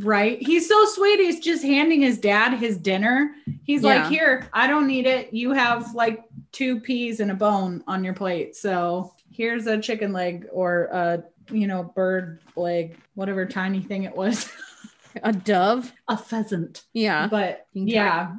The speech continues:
Speaker 1: he's just cute. So
Speaker 2: Yeah. My favorite character was Ebenezer Scrooge. I mean, he's, majority of the film is about him. Like, you don't really see a lot of
Speaker 1: Mm-hmm.
Speaker 2: other people. So I loved him,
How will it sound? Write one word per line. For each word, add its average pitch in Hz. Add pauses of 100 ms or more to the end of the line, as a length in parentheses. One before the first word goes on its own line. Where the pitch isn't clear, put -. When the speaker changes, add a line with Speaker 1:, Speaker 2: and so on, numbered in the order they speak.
(180)
Speaker 1:
he's 226
just 185
cute. 151
So 151 (220)
Speaker 2:
Yeah. 170 (440)
My 339
favorite 311
character 269
was 202
Ebenezer 214
Scrooge. 220 (100)
I 202
mean, 214
he's, 247 (120)
majority 247
of 247
the 262
film 262
is 202
about 196
him. 214
Like, 196
you 202
don't 185
really 190
see 196
a 185
lot 247
of 226
Speaker 1:
Mm-hmm. 220
Speaker 2:
other 190
people. 214
So 180
I 226
loved 285
him, 262